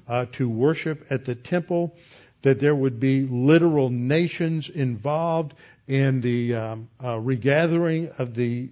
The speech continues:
uh, Jews from all of these nations, and that was in, uh,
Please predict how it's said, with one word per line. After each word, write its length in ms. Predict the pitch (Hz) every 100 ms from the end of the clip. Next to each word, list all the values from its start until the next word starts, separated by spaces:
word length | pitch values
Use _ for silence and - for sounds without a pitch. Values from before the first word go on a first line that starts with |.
| 135
uh, 100 | 117
Jews 380 | 104 143 170 165
from 180 | 147 135
all 200 | 131 135
of 60 |
these 200 | 120 110
nations, 600 | 135 165 - 165 160 151 - - _ -
and 160 | 123 127
that 160 | 143
was 200 | 131 117
in, 260 | 131 123 123
uh, 280 | 120 117